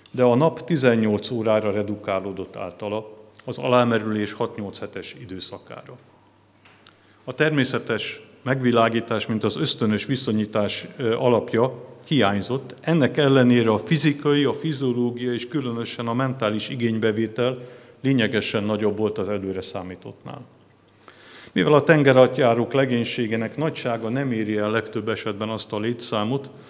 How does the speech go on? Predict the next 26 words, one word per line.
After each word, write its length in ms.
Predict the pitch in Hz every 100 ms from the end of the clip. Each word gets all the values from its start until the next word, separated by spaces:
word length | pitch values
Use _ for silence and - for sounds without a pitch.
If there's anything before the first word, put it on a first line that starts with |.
| - - -
ami 180 | 131 123
alapján 440 | 123 120 120 113
tábori 380 | 117 123 110 110
lelkészi 560 | 110 113 107 110 - 107
helyet 280 | 110 104 -
szerveznének 760 | - 127 107 101 104 101 95
az 100 | 101
állománytáblába, 1200 | 107 117 120 127 127 139 131 135 120 123 - - - - - - -
ezért 260 | 123 131
konkrét 520 | 131 151 - 117 - - -
tapasztalataink 1000 | 131 135 139 120 - 123 120 123 117 117
ennek 320 | 120 117 107
az 120 | 104
időbeosztásnak 1080 | 147 127 120 113 107 101 - 110 104 - 90
a 60 | 104
lelki 320 | 127 143 123
gondozó, 680 | 113 113 104 107 104 101
illetve 380 | 104 101 95 -
a 60 | 101
liturgikus 680 | 123 139 120 104 104 104 -
időszámítással 1200 | 117 113 101 113 104 98 104 104 98 - 113 101
való 280 | 104 107 110
esetleges 560 | 113 107 - 95 95 -
konfliktusáról 1080 | 113 - 101 - - - - 98 95 95 98
nem 180 | 104 92
ismertek. 580 | 90 - 95 - 113